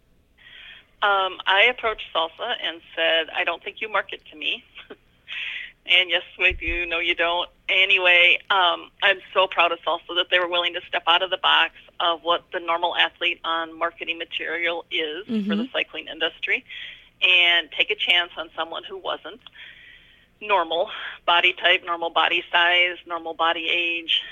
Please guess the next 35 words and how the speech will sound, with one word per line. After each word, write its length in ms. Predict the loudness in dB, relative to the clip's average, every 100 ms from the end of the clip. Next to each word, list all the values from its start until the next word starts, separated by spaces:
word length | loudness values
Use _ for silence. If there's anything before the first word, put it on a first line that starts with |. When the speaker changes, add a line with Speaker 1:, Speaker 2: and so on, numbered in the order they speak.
| -16 -16 -6
Speaker 1:
or 120 | -2
not 180 | 2 2
an 120 | 2 -2
ultra 320 | -4 -2 -4 -4
endurance 400 | -8 -8 -10 -6
athlete. 460 | -4 -4 -6 -8 -8 -12 -14 -6
And, 500 | -4 -2 -4 -6 -10 -8
um, 260 | -6 -6 -2
they 100 | -4
did 180 | -2 -8
with 120 | -10 -8
me. 180 | -8 -8 -16 -18 -18 -10 0
And 240 | 0 0 -4 0
so 360 | 2 2 -4 -8 _ -2
that 280 | 2 4 2 _ -2
chance 420 | 2 4 2 -2 -10
has, 140 | -8 -8 -12 _ -8
I 100 | -6
hope, 300 | -6 -8 -6
paid 220 | -2 0
off 200 | 2 0 -2 -20 -8 0
well 220 | 2 2 -4
for 80 |
them. 180 | -8 -8 -10 -20 -16 -16 -16 _
But 160 | 2 4
I 100 | 2
told 240 | 2 0 2
them, 100 | 0
I 120 | -2 -2
said, 120 | 0
"You're 140 | 0
marketing, 580 | 2 0 0 -2 -4 -4
you 80 | -8
know, 140 | -6
your 240 | -4 -6